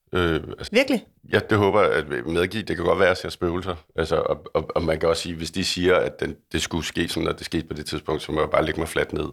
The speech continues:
Speaker 1: og sige, altså, fair and square. Jeg synes at stadigvæk, man kunne også overveje, overveje en løsning og sagt, "Hey, Inger Støjberg, der bliver afsagt dom i hendes sag om to timer. Kan vi udskyde det fireogtyve timer? Kan vi gøre et eller andet?"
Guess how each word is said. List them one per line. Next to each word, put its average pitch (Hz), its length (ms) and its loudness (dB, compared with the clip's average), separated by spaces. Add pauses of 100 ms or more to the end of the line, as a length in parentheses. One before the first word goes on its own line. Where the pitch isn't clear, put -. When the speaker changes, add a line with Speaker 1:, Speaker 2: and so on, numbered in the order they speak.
Speaker 1:
og 73 80 -10
sige, 73 400 -8 (140)
altså, 69 180 -6
fair 76 180 0
and 76 80 0
square. 73 280 2 (560)
Jeg 85 80 4
synes 82 200 2
at 78 80 2
stadigvæk, 82 320 2
man 78 140 -2
kunne 73 160 -2
også 82 140 2
overveje, 82 240 4
overveje 78 360 2
en 78 60 -6
løsning 90 500 -2
og 76 80 -2
sagt, - 380 -4 (120)
"Hey, 78 440 -2 (100)
Inger 76 160 -2
Støjberg, 78 520 2
der 78 60 -4
bliver 76 160 -4
afsagt 73 300 -4
dom 80 160 0
i - 20 -4
hendes 78 180 -4
sag 80 140 -4
om 78 60 -8
to 82 200 -6
timer. 80 400 -2
Kan 80 240 -4
vi 80 100 -2
udskyde 80 340 -4
det - 120 -14
fireogtyve 120 360 -2
timer? 87 380 -2
Kan 80 180 -4
vi 76 60 -10
gøre 82 160 -2
et 82 40 -2
eller 76 160 -2
andet?" 76 140 -4